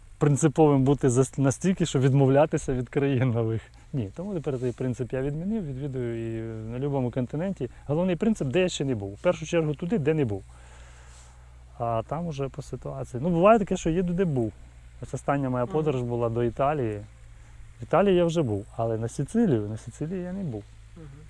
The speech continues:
Speaker 1: Тому я вже різні регіони відвідую так, щоб було цікавіше.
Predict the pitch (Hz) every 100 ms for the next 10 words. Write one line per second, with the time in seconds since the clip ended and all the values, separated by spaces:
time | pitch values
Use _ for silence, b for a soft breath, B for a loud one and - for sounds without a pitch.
0 | - - - 123 139 131 123 127 120 117
1 | 120 120 117 113 120 131 156 127 117 110
2 | 120 110 107 - 110 - 113 107 107 110
3 | - - 110 98 -